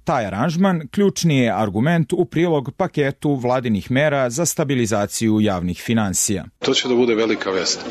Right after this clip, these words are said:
Speaker 2: Aranžman sa M M F-om biće taj signal. Sve drugo, osim dobijanja tog aranžmana, za mene bi bilo veliko iznenađenje i veliko razočaranje.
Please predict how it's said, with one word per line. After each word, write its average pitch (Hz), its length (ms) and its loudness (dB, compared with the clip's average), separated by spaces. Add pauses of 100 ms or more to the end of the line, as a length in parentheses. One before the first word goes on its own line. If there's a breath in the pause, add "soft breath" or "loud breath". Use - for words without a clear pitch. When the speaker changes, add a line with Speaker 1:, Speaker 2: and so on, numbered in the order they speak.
(180)
Speaker 2:
Aranžman 123 360 0
sa 123 140 0
M 113 80 -2
M 107 140 2
F-om 95 280 -2
biće 95 200 -2
taj 92 180 -4
signal. 85 320 -4 (180)
Sve - 320 0
drugo, 143 320 2 (320)
osim 120 340 0
dobijanja 120 480 0
tog 110 220 0
aranžmana, 110 580 2
za 98 120 0
mene 107 220 2
bi 104 120 2
bilo 104 280 2 (280)
veliko 107 320 0
iznenađenje 98 580 0
i 92 80 0
veliko 92 300 0
razočaranje. 87 540 -2